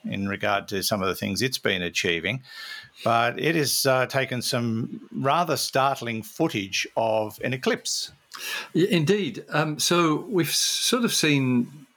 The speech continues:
Speaker 2: pictures of eclipses on Mars before, um, because Mars has two moons, uh, Phobos and Deimos. They're both much smaller than the moon, neither than our moon. Neither is big enough to cover the sun fully, but they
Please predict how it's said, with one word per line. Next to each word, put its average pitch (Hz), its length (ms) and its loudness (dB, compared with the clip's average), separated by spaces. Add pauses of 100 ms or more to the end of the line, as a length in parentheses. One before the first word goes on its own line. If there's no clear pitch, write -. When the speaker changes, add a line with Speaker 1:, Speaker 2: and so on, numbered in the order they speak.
Speaker 2:
pictures 135 320 0
of 113 80 2
eclipses 117 500 0
on 104 160 2
Mars 107 300 2
before, 120 640 2 (480)
um, 117 220 0
because 139 300 0
Mars 139 260 0
has 123 140 -4
two 143 220 4
moons, 147 540 2 (180)
uh, 101 400 0
Phobos 117 420 0
and 104 140 0
Deimos. 117 520 2 (340)
They're 113 100 2
both 147 520 0 (300)
much 135 320 0
smaller 127 260 2
than 104 160 0
the 107 80 2
moon, 123 340 4
neither 123 400 2 (200)
than 107 180 0
our 123 220 2
moon. 98 320 2 (280)
Neither 127 500 2
is 101 200 -4
big 110 220 0
enough 107 340 -2
to 131 120 -2
cover 107 580 0
the 117 100 -2
sun 101 320 0
fully, 113 380 2
but 101 180 -4
they 117 220 0